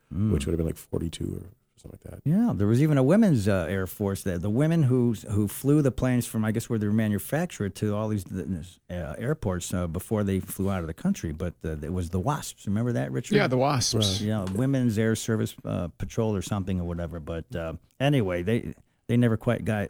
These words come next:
Speaker 1: their due. So, but there was a film about the Tuskegee Airmen,
Speaker 2: There
Speaker 1: wasn't
Speaker 2: was.
Speaker 1: there?
Speaker 2: There was, there were a couple of them, yeah. I remember, uh, being at home on a Friday night, and there was a phone call, and someone was asking for Lewis Murray, and I'm like,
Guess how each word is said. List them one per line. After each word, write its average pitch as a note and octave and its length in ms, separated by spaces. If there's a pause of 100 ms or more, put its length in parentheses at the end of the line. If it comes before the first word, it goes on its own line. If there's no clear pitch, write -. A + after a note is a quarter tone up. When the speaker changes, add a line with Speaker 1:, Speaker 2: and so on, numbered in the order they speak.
Speaker 1:
their G2+ 160
due. F2 460
So, - 180
but A#2 140
there D3 80
was F#3 160
a D3 80
film F3 160
about A#2 260
the - 80
Tuskegee F#2+ 460
Airmen, F2+ 240
Speaker 2:
There B2+ 100
Speaker 1:
wasn't B2 220
Speaker 2:
was. C3 100
Speaker 1:
there? G#2 60
Speaker 2:
There A2 100
was, C3+ 120
there D#3+ 120
were G3+ 60
a - 20
couple F#3 220
of E2 80
them, E2+ 100
yeah. G2 240
I A2+ 60
remember, C3 400
uh, G2+ 120
being A2+ 200
at G#2 80
home A2+ 260
on G2 60
a - 20
Friday G#2 320
night, G#2 240
and F2 80
there F2+ 60
was F2 100
a F2 40
phone A#2 260
call, E2 340
and D#2+ 80
someone F2+ 200
was F2 100
asking F2 240
for E2+ 100
Lewis E2+ 260
Murray, G2 300
and E2 100
I'm E2+ 140
like, D#2+ 140